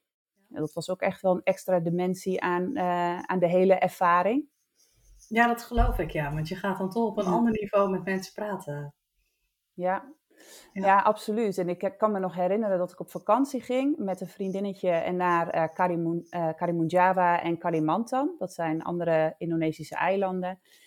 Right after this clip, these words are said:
Speaker 1: En dat je dan echt met bosjesmannen de jungle intrekt, ehm, die geen Engels ook kunnen. En dat je dan toch in het Indonesisch met ze kunt communiceren. En dat geeft zo'n andere dimensie aan de ervaring. Maar ook in het dag-tot-dag leven.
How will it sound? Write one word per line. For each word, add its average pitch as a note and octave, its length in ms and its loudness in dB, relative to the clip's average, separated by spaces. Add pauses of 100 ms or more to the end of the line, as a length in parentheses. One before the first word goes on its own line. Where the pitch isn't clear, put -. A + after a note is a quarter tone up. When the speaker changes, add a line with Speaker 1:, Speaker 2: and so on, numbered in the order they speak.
(140)
Speaker 1:
En E3+ 100 -4
dat F3+ 140 0
je - 60 -8
dan E3 180 0
echt A3 220 2
met E3 200 -2
bosjesmannen F#3 640 0
de D#3+ 100 0
jungle G#3+ 420 4
intrekt, D#3+ 720 0 (300)
ehm, E3 480 2 (540)
die G3+ 260 2
geen F3 200 2
Engels B3 400 2
ook F3 200 4
kunnen. D#3 360 2
En F3+ 120 0
dat F#3 200 0
je F3+ 80 -4
dan F3 220 0
toch C4 260 0
in F3+ 140 -4
het E3+ 120 -6
Indonesisch F3+ 640 0
met F3 160 -6
ze - 80 -12
kunt E3+ 240 -8
communiceren. E3 840 2
En E3 100 0
dat E3 160 -2
geeft F3 280 -4
zo'n A#3 260 2
andere F#3+ 380 2
dimensie F3 560 -4
aan E3 120 -4
de D#3 100 -4
ervaring. F#3+ 680 -8 (600)
Maar - 160 4
ook A3 140 4
in G3+ 100 2
het F3 120 -2
dag-tot-dag F#3 560 0
leven. E3 600 -2